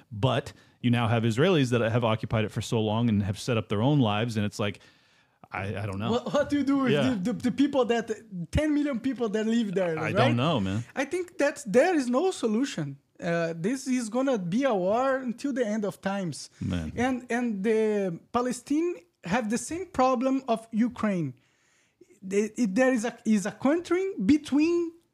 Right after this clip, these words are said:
Speaker 2: two major powers in the world. So when you have this situation, you are fucked.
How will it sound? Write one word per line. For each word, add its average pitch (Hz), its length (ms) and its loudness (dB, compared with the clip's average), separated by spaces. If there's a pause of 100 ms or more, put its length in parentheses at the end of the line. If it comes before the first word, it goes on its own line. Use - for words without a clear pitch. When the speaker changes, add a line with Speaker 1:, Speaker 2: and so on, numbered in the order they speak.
(240)
Speaker 2:
two 339 240 -4
major 277 340 0
powers 240 520 2
in 214 100 2
the 202 80 2
world. 156 380 -2 (460)
So 240 420 -4 (400)
when 320 300 4
you 349 140 4
have 262 280 2
this 262 120 -2
situation, 254 520 -2
you 339 80 0
are 339 120 4
fucked. - 760 -4